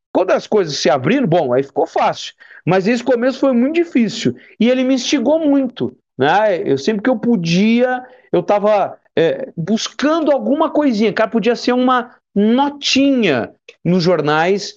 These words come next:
né, sobre o que aconteceu, é, na Libertadores, sobre o, o, o Superclássico da Argentina, ou sobre o que aconteceu no Campeonato Argentino, que era raro de ter, mas às vezes tinha,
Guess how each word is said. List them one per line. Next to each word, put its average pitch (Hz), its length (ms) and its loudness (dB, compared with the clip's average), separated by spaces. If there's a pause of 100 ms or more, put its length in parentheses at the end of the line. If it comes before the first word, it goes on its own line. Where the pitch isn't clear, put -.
(200)
né, 160 160 0
sobre 175 300 -2
o 165 40 -2
que 196 100 0
aconteceu, 170 720 -2 (220)
é, 139 220 0
na 160 180 0
Libertadores, 165 1080 0
sobre 170 680 -2
o, - 80 0
o, 143 540 0
o 135 100 -12 (340)
Superclássico 160 680 -2
da 151 100 0
Argentina, 233 960 0 (240)
ou 139 100 0
sobre 170 220 -2
o - 20 -10
que - 80 -2
aconteceu 175 540 -2
no 180 120 0
Campeonato 180 720 0
Argentino, 160 520 -2
que 196 100 -2
era 180 160 2
raro 170 420 0
de 147 140 -2
ter, 196 180 0
mas 185 180 0
às 165 140 0
vezes 151 380 -2
tinha, 240 460 0